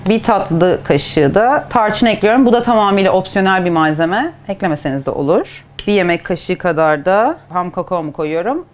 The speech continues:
Normal kakao da kullanabilirsiniz. Ama besleyici anlamda ham kakao kullanmak çok daha iyi. Blender'ımı çalıştıracağım. Arada kapağını açıp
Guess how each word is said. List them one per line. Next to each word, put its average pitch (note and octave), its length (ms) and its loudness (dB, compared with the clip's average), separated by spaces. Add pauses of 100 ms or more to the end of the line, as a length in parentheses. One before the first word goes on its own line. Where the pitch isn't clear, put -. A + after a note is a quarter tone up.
(100)
Normal A#3 260 0
kakao A3+ 320 -2
da E3+ 60 -2
kullanabilirsiniz. C#3+ 1040 -8 (260)
Ama G#3 220 0
besleyici G3+ 520 0
anlamda F3 580 0
ham G#3 180 0
kakao F#3 320 -2
kullanmak F3+ 680 -4
çok - 240 -8
daha F#3+ 360 0 (100)
iyi. D#3 360 -6 (280)
Blender'ımı F3 380 2
çalıştıracağım. E3+ 720 2 (3750)
Arada G3+ 300 -4
kapağını G3 520 -8
açıp F#3+ 500 -14